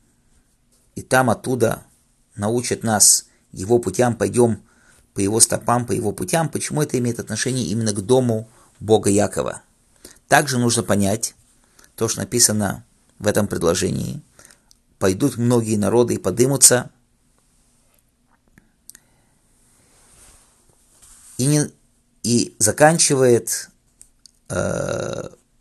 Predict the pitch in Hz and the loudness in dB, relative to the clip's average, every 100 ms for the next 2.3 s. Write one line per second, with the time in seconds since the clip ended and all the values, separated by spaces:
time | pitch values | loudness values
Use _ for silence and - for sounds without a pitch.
0 | _ _ _ _ - - _ - _ _ | _ _ _ _ -20 -20 _ -20 _ _
1 | - 131 135 120 113 107 95 101 151 156 | -4 2 4 4 0 -4 -2 0 0 0
2 | 127 123 - | 0 -2 -6